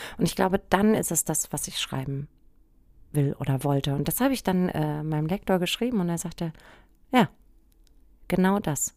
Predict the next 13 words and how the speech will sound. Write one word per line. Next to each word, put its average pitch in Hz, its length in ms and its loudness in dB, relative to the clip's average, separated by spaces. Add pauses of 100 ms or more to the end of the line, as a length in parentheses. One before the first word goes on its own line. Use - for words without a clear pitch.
Und 175 100 0
das 185 140 -2
machst 175 240 0
du 139 40 2
jetzt - 160 -6
bitte, 139 240 -4
hast - 180 -6
vier 156 180 2
Wochen 156 200 -4
Zeit.“ - 280 -8 (440)
So. - 140 0 (420)
Und, 180 320 4
ähm, 170 460 6